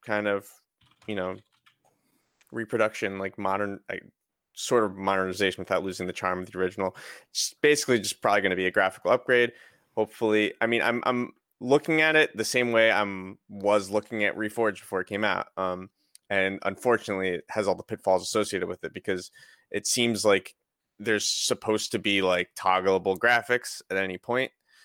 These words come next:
So it's like, uh-oh, if they mess this one up, then Diablo two, which I've played as recently as last year,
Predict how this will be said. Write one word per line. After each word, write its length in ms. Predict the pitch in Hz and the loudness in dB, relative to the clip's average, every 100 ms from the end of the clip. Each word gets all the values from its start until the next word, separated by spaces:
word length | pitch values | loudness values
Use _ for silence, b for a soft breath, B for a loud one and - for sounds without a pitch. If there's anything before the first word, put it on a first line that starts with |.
| b | b
So 280 | - 104 | 2 4
it's 180 | 95 - | 4 2
like, 340 | 98 95 92 - | 4 4 2 -6
uh-oh, 320 | 104 - 101 101 | -4 0 2 2
if 120 | 101 | 2
they 140 | 107 | -2
mess 400 | 98 101 107 101 - | -2 -2 -2 -2 -4
this 180 | 110 | -4
one 160 | 110 101 | -2 0
up, 180 | 98 95 | 0 0
then 460 | 101 95 92 92 90 _ _ | -4 -4 -8 -10 -16 _ _
Diablo 340 | - 98 98 101 | 0 2 4 2
two, 260 | 92 131 101 | 2 0 0
which 180 | 98 110 | 0 -2
I've 180 | 104 | -2
played 260 | - 139 165 | 0 2 4
as 140 | 135 | 2
recently 460 | 95 113 120 101 107 | 2 -4 -4 -6 -4
as 300 | 92 95 - | -4 -6 -16
last 540 | - - 98 117 120 - | -18 -6 -2 -2 -2 -12
year, 520 | 95 95 135 190 214 | -10 -2 0 0 -4